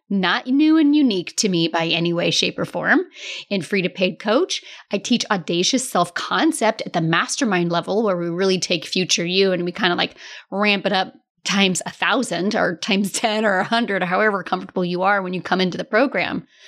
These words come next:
So I do talk about future self, audacious self-concept. What do you want to believe about you? How do you want to be in the future? And that you establish that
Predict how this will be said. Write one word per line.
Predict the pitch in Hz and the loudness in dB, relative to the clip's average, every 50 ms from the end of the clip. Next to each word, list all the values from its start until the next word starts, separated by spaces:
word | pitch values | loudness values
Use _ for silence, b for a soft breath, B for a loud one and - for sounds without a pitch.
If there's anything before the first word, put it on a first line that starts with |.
| B B B B | B B B B
So | B - - - - | B 0 0 0 2
I | - 277 370 440 403 320 214 | 0 0 2 2 0 0 0
do | - 277 330 392 403 381 | 0 2 4 4 2 2
talk | 392 - - 262 311 320 381 | 0 0 2 2 2 2 0
about | 359 226 190 165 - - | -2 0 0 -2 -2 -6
future | - - - - 170 151 - 170 170 | -16 -8 -2 -2 0 0 0 0 -2
self, | - - - - 262 262 269 269 277 277 277 - B B B B B B - | -2 -4 -2 0 2 2 2 2 0 -2 -4 -8 B B B B B B -4
audacious | - 147 - 165 170 - - 165 - | -2 0 2 2 4 4 2 2 0
self-concept. | - 185 165 - - - - - 254 254 262 269 254 262 - 277 262 262 262 - - B B B B B B B B | 0 -2 -2 -2 -4 -10 -4 0 2 2 4 4 2 0 0 0 0 0 -2 -6 -18 B B B B B B B B
What | 202 196 185 | -2 0 0
do | - 190 | 0 0
you | 190 185 | 0 0
want | 175 165 156 170 170 180 208 269 262 262 - | 0 -2 -2 -2 0 0 2 2 0 0 -2
to | 294 | -2
believe | 220 262 254 254 269 262 240 | 0 0 2 2 2 2 2
about | 277 277 302 262 254 262 233 262 | 2 0 0 2 0 0 0 -2
you? | 233 247 262 262 262 262 254 262 262 254 B B B B B - | 0 0 2 2 2 2 2 0 -2 -4 B B B B B -10
How | 185 175 202 190 | -2 0 0 2
do | 180 | 2
you | 175 180 180 | 0 -2 -2
want | 170 165 160 185 185 185 208 247 254 254 - | -2 -4 -2 0 0 2 2 2 0 -2 -4
to | - 226 | -6 -2
be | - 262 262 262 262 | 0 2 4 4 2
in | - - 240 247 | 2 2 2 2
the | 247 254 | 2 2
future? | 254 - 262 254 254 254 - - 262 247 240 240 240 247 254 B B B B B B | 0 0 0 0 0 0 0 0 0 2 2 2 0 -2 -4 B B B B B B
And | 214 208 202 | -2 0 2
that | 208 202 - | 2 0 -2
you | 202 196 196 | -2 -2 0
establish | 190 196 - - - - - 220 202 226 262 294 320 311 285 - - - | 0 -2 -2 -4 -6 -2 0 0 2 2 0 0 0 0 0 0 0 0
that | 196 160 139 147 147 233 - _ - - - | 0 0 0 0 -2 -4 -4 _ 0 0 0